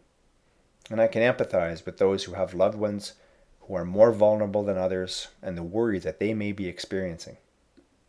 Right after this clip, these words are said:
At my dad's place, they were lucky for about ten months,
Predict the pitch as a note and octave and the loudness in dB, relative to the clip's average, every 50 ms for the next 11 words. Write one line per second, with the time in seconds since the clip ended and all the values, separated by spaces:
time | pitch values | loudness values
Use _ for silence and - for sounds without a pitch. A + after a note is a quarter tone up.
0 | _ _ _ _ _ _ _ _ _ _ _ _ _ _ _ G2+ G2+ G2+ G2+ G2+ | _ _ _ _ _ _ _ _ _ _ _ _ _ _ _ -4 0 2 2 4
1 | G2+ A2+ A2 A2+ A2+ A2+ - - - - F#2 F2+ F2+ - - - - - _ _ | 8 8 10 10 10 8 4 2 6 6 6 6 6 0 -4 -10 -12 -14 _ _
2 | _ - - - - _ _ _ _ - G#2+ G#2 F#2+ F#2 F#2 G2+ A2+ A2+ - A2 | _ -20 -20 -20 -20 _ _ _ _ -4 -2 2 2 4 6 6 6 6 4 -4
3 | F2+ - - G2 F#2 F2 F2 E2+ - - - A#2+ C3+ C#3 C3 C3 A#2+ F#2 - - | -8 -4 -2 -2 0 0 -2 -2 -4 -4 -4 -2 -2 0 0 -2 -2 -2 -4 -10
4 | - - - - | -12 -12 -14 -20